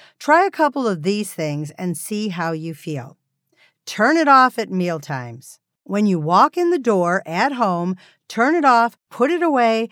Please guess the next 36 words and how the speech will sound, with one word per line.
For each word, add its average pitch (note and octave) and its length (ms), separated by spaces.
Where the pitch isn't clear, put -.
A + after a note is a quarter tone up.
pick E4 280
a G#3 100
designated B3+ 1000
spot, D#3+ 560
put E4+ 280
the E4+ 120
phone F#3 420
there, D#3+ 440
and, G#3+ 220
and A3+ 260
make D#4 240
that A#3 400
a F3 80
habit. D#3 840
Choose F#4 240
a C#4+ 80
book G3+ 380
or F3 140
a D3+ 60
magazine F3+ 640
to F3 160
read D3 420
instead G3 480
of F3+ 160
the D#3+ 80
text D3 500
on D#3 200
your D3+ 100
phone. C#3+ 500
If A3+ 200
you G3 100
can't F#4 420
do F#3+ 200
without D3+ 360
your D3+ 120
phone C3+ 420